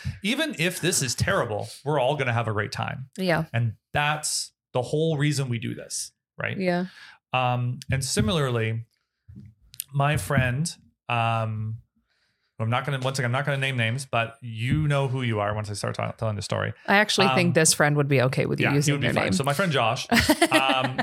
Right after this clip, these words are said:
Speaker 1: he had assembled his wedding party to, 'cause he wanted to D M for the first time.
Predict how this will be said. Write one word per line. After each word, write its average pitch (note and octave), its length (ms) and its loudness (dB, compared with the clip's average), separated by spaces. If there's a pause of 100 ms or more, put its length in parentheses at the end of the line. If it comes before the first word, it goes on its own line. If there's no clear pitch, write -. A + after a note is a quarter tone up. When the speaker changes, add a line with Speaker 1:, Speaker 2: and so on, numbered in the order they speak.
Speaker 1:
he D3+ 200 2
had D3 440 0
assembled D3+ 480 0
his C#3+ 200 0
wedding C3 320 0
party A2+ 420 -2 (440)
to, A#2 280 0
'cause A#2+ 220 -2
he D3+ 100 0
wanted C#3 340 0
to B2+ 80 -2
D A2+ 160 0
M G#2+ 140 0
for G#2 120 -4
the G#2 60 -4
first G#2 220 -4
time. - 260 -4